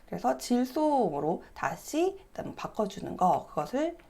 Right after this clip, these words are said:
탈질산화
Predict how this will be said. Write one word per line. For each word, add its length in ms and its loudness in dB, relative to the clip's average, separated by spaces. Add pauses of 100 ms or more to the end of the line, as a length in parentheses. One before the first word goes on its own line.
(440)
탈질산화 2500 -4